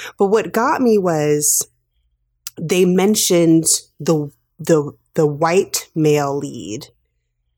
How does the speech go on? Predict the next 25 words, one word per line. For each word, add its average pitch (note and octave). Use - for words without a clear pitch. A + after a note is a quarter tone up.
and F3
said E3+
that D#3
he's F3
not D#3
big E3
enough D3+
to -
carry D#3+
his D3+
own C#3+
film, -
but D3
there D3
was D3
never E3+
any E3
mention D#3
of C#3
Jonathan D3+
Majors, D3+
which -
to -
me E3
showed D#3+